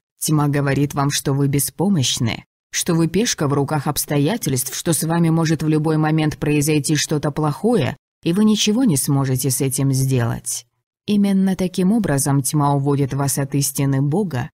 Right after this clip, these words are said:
сбивая вас с дороги света и любви. Заметьте, этот голос звучит не откуда-то извне, он звучит внутри вас. Это говорит ваша темная сторона, но вы не обязаны ее слушать и тем более не обязаны ей подчиняться,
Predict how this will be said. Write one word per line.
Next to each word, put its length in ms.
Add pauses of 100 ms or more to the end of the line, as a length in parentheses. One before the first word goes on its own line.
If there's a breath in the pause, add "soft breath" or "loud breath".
сбивая 560
вас 180
с 40
дороги 380
света 480
и 140
любви. 680 (800)
Заметьте, 840 (320)
этот 320
голос 320
звучит 520
не 140
откуда-то 720
извне, 640 (280)
он 160
звучит 500
внутри 440
вас. 560 (340)
Это 240
говорит 460
ваша 300
темная 500
сторона, 680 (280)
но 200
вы 160
не 140
обязаны 520
ее 280
слушать 520
и 80
тем 260
более 360
не 200
обязаны 460
ей 260
подчиняться, 1000